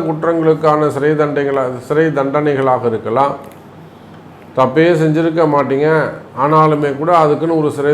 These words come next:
தண்டனை ஓ-, ஏற்படும். அப்புறம் நீங்க அது வந்து நல்லதுன்னு பார்த்து, உங்க பக்கம் நியாயம் தர்மம் இருக்குன்னு பார்த்து உங்களை ரிலீஸ் பண்ணுவாங்க. அப்போ இதெல்லாம், இதுதான் விபத்துக்கள்னு இதுதான் சொல்றோம் நாம.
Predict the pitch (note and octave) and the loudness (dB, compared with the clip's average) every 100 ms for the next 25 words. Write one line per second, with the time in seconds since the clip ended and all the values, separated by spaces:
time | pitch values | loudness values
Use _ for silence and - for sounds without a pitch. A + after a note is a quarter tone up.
0 | C#3+ C3+ B2+ C3+ C#3+ C3+ G#2+ - - B2 | 0 0 -2 -2 -4 -6 -10 -14 -4 -2
1 | B2+ A#2 B2+ E3+ D3 C#3+ F3 E3+ D#3 C#3+ | 0 -2 0 2 2 2 2 2 0 2
2 | C#3 C#3 D3+ C3+ C#3 C#3+ C#3+ C3+ A#2+ A#2 | 0 0 0 0 0 0 0 -2 -2 -2
3 | D3 D#3 - - - - - - - D#3+ | -4 -8 -10 -18 -20 -20 -20 -20 -6 2
4 | E3 D3 C#3+ E3 D#3 C#3+ D3+ C#3+ C#3 C3+ | 4 4 2 0 2 2 2 2 0 0
5 | C3 B2 C#3 B2+ B2 D#3 D3+ B2+ B2+ C3 | -2 -2 -2 -2 -2 -2 -2 -2 -4 -4
6 | - G#2+ G#2 F#2+ F#2+ F2+ - - - - | -6 -8 -8 -10 -12 -16 -20 -20 -20 -20
7 | - - - - - - - - - - | -20 -20 -20 -20 -20 -20 -20 -20 -20 -2
8 | D3 E3 F#3+ D#3+ F3 E3+ D#3 F3 F3+ F#3+ | 0 4 6 8 6 6 6 6 6 6
9 | D#3+ E3 F3 G3 F#3 E3 F3 D#3 E3+ E3 | 4 2 4 4 4 2 2 0 -2 0
10 | E3 F#3 F3+ D#3 D3+ E3 D3 B2+ B2+ A2 | 2 0 2 0 0 0 -4 -4 -6 -8
11 | - | -10